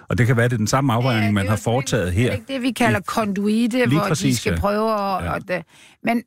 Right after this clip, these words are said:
Speaker 2: men hvis, altså, jeg har det sgu, altså, jeg, jeg, det kan jeg jo lige så godt melde ud. Jeg, jeg synes, det er en poplov. Altså,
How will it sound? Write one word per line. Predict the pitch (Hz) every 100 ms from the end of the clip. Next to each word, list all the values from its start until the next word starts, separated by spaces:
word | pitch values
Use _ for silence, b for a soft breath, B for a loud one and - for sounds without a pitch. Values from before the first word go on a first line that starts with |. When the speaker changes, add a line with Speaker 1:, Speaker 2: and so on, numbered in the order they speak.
| 208
Speaker 2:
men | 226 226
hvis, | 233 220 - _ _
altså, | - 214
jeg | 214
har | 269 392 370
det | 254
sgu, | - 190 175 170 -
altså, | 180 220
jeg, | 247 277
jeg, | 277 277 233 - _ _ - _ _ -
det | 262
kan |
jeg | 262
jo | 185
lige | 185
så |
godt | 190 185 196
melde | 180 185 180
ud. | 196 190
Jeg, | 226 220 190 156 _ _ _ _ _ _ -
jeg | 220
synes, | - 185
det | - 202 196
er |
en | 156 151 147 _ _ _ -
poplov. | - 175 - 202 196 160 - _ _ _ _ _ _ _ _ _
Altså, | 214 190 175